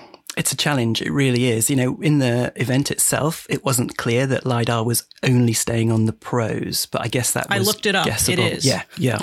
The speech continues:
Speaker 1: We kind of found that out afterwards. So I was hopeful that after the event that maybe they were coming down to the, the standard models. But, um, yeah, I, that stuff is really, really valuable, particularly if you're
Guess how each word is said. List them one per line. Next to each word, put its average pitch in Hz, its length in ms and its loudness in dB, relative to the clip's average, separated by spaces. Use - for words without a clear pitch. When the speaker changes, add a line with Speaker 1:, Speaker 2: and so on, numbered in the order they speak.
Speaker 1:
We 123 140 0
kind 117 180 0
of 110 80 -2
found 113 240 0
that 117 140 -4
out 120 120 0
afterwards. 117 460 0
So 151 100 2
I 156 60 2
was 151 160 0
hopeful 180 300 0
that - 120 -2
after 147 320 -2
the 117 140 0
event 110 400 -2
that 120 240 -2
maybe 123 360 2
they 143 100 0
were 147 120 0
coming 147 300 0
down 151 340 2
to 135 100 -2
the, 127 300 0
the 127 100 -4
standard 127 420 0
models. 143 380 0
But, - 420 -2
um, 123 360 4
yeah, 143 380 2
I, 147 100 0
that 165 180 0
stuff - 300 -2
is 127 160 -2
really, 117 320 0
really 110 260 -2
valuable, 113 400 -4
particularly 143 420 -2
if 131 120 -4
you're 123 260 2